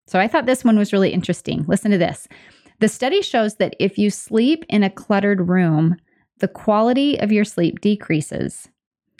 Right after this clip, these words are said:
This might include having trouble falling asleep at night or waking up during the night.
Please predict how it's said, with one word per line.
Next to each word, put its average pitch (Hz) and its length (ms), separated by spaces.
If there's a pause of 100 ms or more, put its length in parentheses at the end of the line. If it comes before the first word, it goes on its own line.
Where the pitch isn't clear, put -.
(200)
This 196 220
might 196 320
include 180 460
having 170 380
trouble 160 340
falling 220 440
asleep 226 340
at 196 120
night 185 340
or 185 240
waking 175 500 (120)
up - 320 (160)
during 160 320
the 156 80
night. 147 400